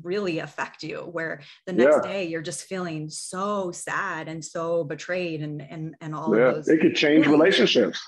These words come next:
Speaker 1: Yeah,
Speaker 2: <laughs>
Speaker 1: exactly. Where, like, then you're like, "Wait, is this, like, is this a,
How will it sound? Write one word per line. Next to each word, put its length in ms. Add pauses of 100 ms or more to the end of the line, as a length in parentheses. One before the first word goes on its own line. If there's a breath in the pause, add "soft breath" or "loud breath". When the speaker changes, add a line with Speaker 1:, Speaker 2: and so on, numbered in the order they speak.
(160)
Speaker 1:
Yeah, 280
Speaker 2:
<laughs> 260
Speaker 1:
exactly. 640
Where, 380
like, 240
then 160
you're 160
like, 200
"Wait, 360
is 180
this, 220
like, 320
is 240
this 240
a, 340